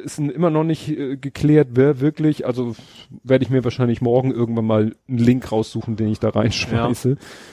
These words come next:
Speaker 1: der vielleicht
Speaker 2: War's
Speaker 1: irgendwas
Speaker 2: nicht Butnikowski, ist er nicht, aber irgendwas in der
Speaker 1: Nee,
Speaker 2: Richtung, das klang
Speaker 1: genau,
Speaker 2: so
Speaker 1: so in
Speaker 2: ähnlich.
Speaker 1: die, äh, mit B U T T oder
Speaker 2: Ja.
Speaker 1: so am Anfang, ne, von dem vorher auch noch nie jemand gesehen hat,
Speaker 2: Ja,
Speaker 1: äh,
Speaker 2: gehört.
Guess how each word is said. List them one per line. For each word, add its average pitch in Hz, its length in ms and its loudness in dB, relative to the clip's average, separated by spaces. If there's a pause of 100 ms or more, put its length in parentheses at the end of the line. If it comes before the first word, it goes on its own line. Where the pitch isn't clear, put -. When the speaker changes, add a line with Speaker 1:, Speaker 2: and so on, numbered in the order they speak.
(180)
Speaker 1:
der 120 80 6
vielleicht 120 460 0
Speaker 2:
War's 123 120 2
Speaker 1:
irgendwas 113 380 2
Speaker 2:
nicht 120 160 -12
Butnikowski, 156 600 -8
ist 143 80 -2
er 147 60 2
nicht, 147 140 2
aber 127 100 0
irgendwas 139 260 0
in 139 60 6
der 160 80 8
Speaker 1:
Nee, 185 80 8
Speaker 2:
Richtung, 151 220 2
das 123 60 -4
klang 143 120 6
Speaker 1:
genau, 147 160 6
Speaker 2:
so 123 80 4
Speaker 1:
so 123 140 0
in 110 60 0
Speaker 2:
ähnlich. 120 120 0
Speaker 1:
die, 151 200 0
äh, 135 120 0 (100)
mit 139 240 -4
B 165 200 0
U 156 300 -4 (100)
T 151 200 0
T 156 360 0
oder 123 200 0
Speaker 2:
Ja. 117 160 -4 (140)
Speaker 1:
so 127 320 0
am 123 160 -2
Anfang, 127 520 -2
ne, 143 180 -2 (540)
von 127 180 0
dem 127 140 4
vorher 131 220 4
auch 131 80 0
noch 123 100 2
nie 139 120 2
jemand 127 280 2
gesehen 123 360 2
hat, 120 180 0
Speaker 2:
Ja, 110 120 2
Speaker 1:
äh, 90 140 0 (300)
Speaker 2:
gehört. 90 320 -8